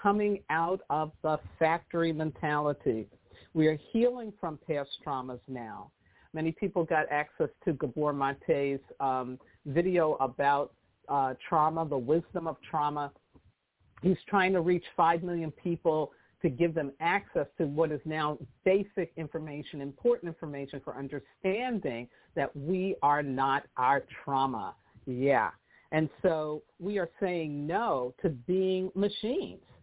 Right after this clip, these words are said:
which don't have emotions, are limited in their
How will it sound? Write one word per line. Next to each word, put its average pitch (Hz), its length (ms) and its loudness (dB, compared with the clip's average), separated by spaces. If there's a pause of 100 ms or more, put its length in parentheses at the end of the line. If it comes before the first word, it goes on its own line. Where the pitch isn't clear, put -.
(140)
which 180 240 2 (160)
don't 214 300 2
have 214 200 -2
emotions, 131 600 -4 (380)
are 160 160 4
limited 190 640 0
in 165 140 0
their 156 180 -2